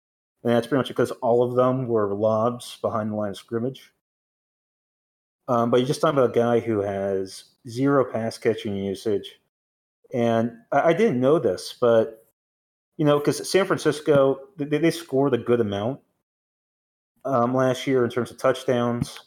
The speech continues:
Uh, but they had the sixth least red zone visits last year as an offense. Uh,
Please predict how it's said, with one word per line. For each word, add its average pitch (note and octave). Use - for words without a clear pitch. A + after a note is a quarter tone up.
Uh, A2+
but B2
they C#3+
had F#3
the G#2
sixth -
least A#2
red G2+
zone G#2
visits F#2+
last A2+
year B2+
as G2
an F#2+
offense. G2
Uh, A#2